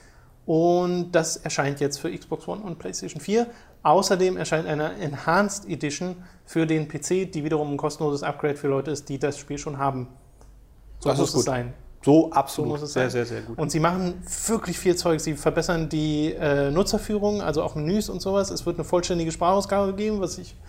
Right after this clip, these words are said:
Speaker 1: krass finde, weil es hatte so gut wie gar keine <laughs> vorher. Äh, mehrere Enden werden eingefügt, neue Quests soll's
Speaker 2: <laughs>
Speaker 1: geben.
Speaker 2: Enten?
Speaker 1: Enten?
Speaker 2: Ich
Speaker 1: Nein,
Speaker 2: hab grad
Speaker 1: Enden.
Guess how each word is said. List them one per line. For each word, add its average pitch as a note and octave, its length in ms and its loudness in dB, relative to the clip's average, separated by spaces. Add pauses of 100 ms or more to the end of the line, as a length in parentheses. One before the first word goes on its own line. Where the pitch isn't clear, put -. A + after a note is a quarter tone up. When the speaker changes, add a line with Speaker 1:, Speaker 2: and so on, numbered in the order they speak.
(260)
Speaker 1:
krass G3 240 2
finde, F3+ 320 2
weil E3 80 4
es D3+ 100 0
hatte D#3+ 120 0
so D#3 100 -2
gut E3 140 -2
wie E3+ 60 -2
gar - 180 2
keine G#3+ 380 6
<laughs> - 440 4
vorher. G3 460 8 (440)
Äh, E3 720 8
mehrere E3+ 800 6
Enden G#3 580 2
werden F#3+ 220 6
eingefügt, F#3+ 540 -2
neue D3+ 260 2
Quests A3+ 420 4
soll's G3 320 6
Speaker 2:
<laughs> - 20 -14
Speaker 1:
geben. F#3+ 340 2
Speaker 2:
Enten? G#3 480 4 (460)
Speaker 1:
Enten? C4+ 420 0 (240)
Speaker 2:
Ich G#3+ 80 8
Speaker 1:
Nein, D#3 140 6
Speaker 2:
hab G#3 60 8
grad F#3+ 60 6
Speaker 1:
Enden. F3 220 6